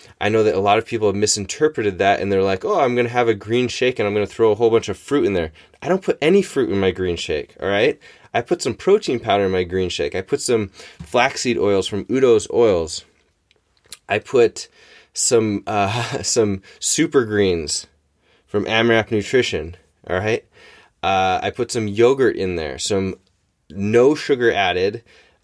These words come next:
a hundred percent, uh, full fat yogurt into my shake. That is it. And a whole bunch of kale and spinach.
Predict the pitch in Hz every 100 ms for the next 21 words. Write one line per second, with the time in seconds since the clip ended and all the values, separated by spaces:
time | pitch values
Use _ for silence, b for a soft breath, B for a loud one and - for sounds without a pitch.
0 | - 98 131 143 143 123 - 113 107 -
1 | - - _ _ _ _ _ _ 92 92
2 | 87 82 - - 123 127 123 127 127 _
3 | _ - 104 101 - - 104 123 98 90
4 | - b b b b b _ _ 131 147
5 | 120 123 107 98 - 104 - 85 104 107
6 | 101 - 110 101 - - - 107 - 123
7 | 123 127 117 - 107 101 92 - 82 -
8 | -